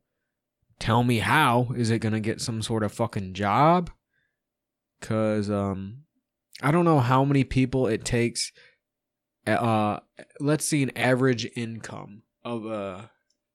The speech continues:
United States, um, person.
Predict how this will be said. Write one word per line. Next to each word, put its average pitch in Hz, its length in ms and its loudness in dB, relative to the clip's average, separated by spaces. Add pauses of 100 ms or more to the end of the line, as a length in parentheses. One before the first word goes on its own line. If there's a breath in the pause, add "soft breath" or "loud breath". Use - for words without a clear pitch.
(760)
United 123 580 -4
States, - 720 -6 (460)
um, 101 460 -12 (3000 loud breath)
person. 117 540 -8